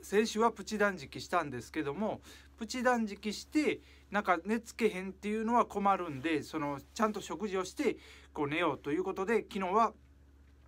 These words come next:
え、食事をとったということです。だから今日は十分寝ている状態です。で、まあまあ、仕事にこう、向かっていこうかなというふうに考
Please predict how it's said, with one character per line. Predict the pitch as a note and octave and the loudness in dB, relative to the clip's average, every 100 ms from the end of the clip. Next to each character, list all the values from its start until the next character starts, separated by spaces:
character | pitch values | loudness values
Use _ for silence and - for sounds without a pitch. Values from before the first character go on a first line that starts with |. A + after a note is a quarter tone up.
| - - | -14 -8
え、 | |
食 | C#3 E3+ F3+ | -4 -2 0
事 | G3 | 2
を | G#3+ | 0
と | E3+ | 0
っ | D#3 | -2
た | - F#3 | 0 0
と | D3 - - - - - - | -2 -6 -14 -14 -14 -18 -8
い | D#3+ | -2
う | D#3+ | -2
こ | D#3+ E3 | -2 -4
と | C#3 | -2
で | D3+ | -2
す。 | - | 0
だ | A3 | 2
か | G#3+ | 4
ら | G#3 | 4
今 | - | 4
日 | G#3+ | 6
は | G#3 | 6
十 | C#3+ F#3 | 4 2
分 | G3 G#3 D#3+ | 2 0 0
寝 | D#3+ | -2
て | D#3+ | 2
い | D3+ D3 | 2 2
る | C#3+ | -4
状 | B2+ C3+ B2+ | -4 -4 -4
態 | C3 B2 A#2 | -6 -6 -8
で | A2 B2 | -8 -8
す。 | - - - - - | -8 -16 -20 -20 -16
で、 | - A#3+ | -6 2
ま | G#3 | 4
あ | E3+ | 4
ま | D3+ | 2
あ、 | A#2+ | -2
仕 | - | -4
事 | C#3+ C#3+ | -4 -4
に | B2+ | -8
こ | A#2+ C3 B2 - G#2 | -8 -8 -8 -12 -16
う、 | D#3 | -8
向 | |
か | C#3+ | -8
っ | |
て | B2 A#2 | -8 -10
い | |
こ | A2 | -10
う | |
か | A2+ | -10
な | A2 | -12
と | - - - - - - - | -14 -20 -18 -16 -16 -18 -14
い | A#2+ | -14
う | |
ふ | A2 | -12
う | |
に | B2 C3+ | -12 -12
考 | B2 | -12